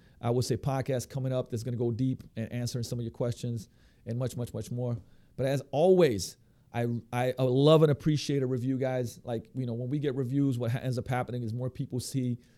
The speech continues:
um, and hear the podcast. And, you know, if, if this shifts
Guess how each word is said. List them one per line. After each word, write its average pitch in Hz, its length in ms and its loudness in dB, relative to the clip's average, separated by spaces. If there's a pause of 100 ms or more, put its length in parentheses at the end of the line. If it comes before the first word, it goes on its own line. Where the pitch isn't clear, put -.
(160)
um, 113 360 -4
and 117 120 -4
hear 127 160 0
the 117 60 -2
podcast. 120 680 -2 (400)
And, 117 320 -4
you 127 80 -4
know, 110 120 -2
if, - 120 -8
if 120 180 -4
this 139 200 0
shifts - 640 -4